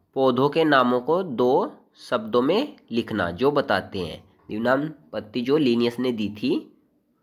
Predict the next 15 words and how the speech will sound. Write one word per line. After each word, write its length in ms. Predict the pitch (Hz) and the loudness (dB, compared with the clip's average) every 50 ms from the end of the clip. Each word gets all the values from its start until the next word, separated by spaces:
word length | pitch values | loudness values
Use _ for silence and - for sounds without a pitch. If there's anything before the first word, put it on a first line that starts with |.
| _ _ _ _ _ _ - - | _ _ _ _ _ _ -2 0
<coughs> 360 | - - - - - - - - | 0 2 4 2 2 0 -2 -8
उससे 300 | 101 107 - - 156 151 | -10 -10 -6 -4 -4 -4
क्या 220 | 151 - 123 113 | 0 0 2 2
मतलब 320 | 113 107 - 107 110 107 | 2 0 -2 0 -2 0
है? 200 | 113 139 180 233 | 0 0 -2 -4
तो 440 | 240 - - - 135 196 285 - - - _ _ _ _ _ _ _ _ _ _ _ - _ _ _ _ _ _ _ _ - - _ _ _ _ _ _ _ _ _ _ - | -8 -10 -8 -4 -4 -4 -4 -6 -12 -20 _ _ _ _ _ _ _ _ _ _ _ -20 _ _ _ _ _ _ _ _ -20 -20 _ _ _ _ _ _ _ _ _ _ -4
वंश 320 | 101 113 127 139 143 143 160 | 2 4 4 4 4 2 2
या 100 | 160 135 | 2 2
जाति, 560 | 107 110 104 104 107 107 135 156 214 220 - - - _ _ - | 4 2 2 2 0 0 0 0 0 -2 -6 -10 -20 _ _ -14
जाति 360 | 101 110 110 110 110 - - 151 | -4 0 2 2 2 2 2 2
या 120 | 160 151 | 4 4
किस्म, 480 | 147 - - 107 104 - 151 190 254 - - - _ _ _ _ _ _ _ _ - | 2 0 -6 -8 -6 -4 -4 -4 -4 -6 -12 -20 _ _ _ _ _ _ _ _ -6
कुल 180 | - 143 151 151 | -2 0 2 4
या 180 | 143 139 120 | 4 4 4
वंश 440 | 107 92 104 117 156 202 214 - - | 4 2 0 -2 -2 -4 -6 -10 -16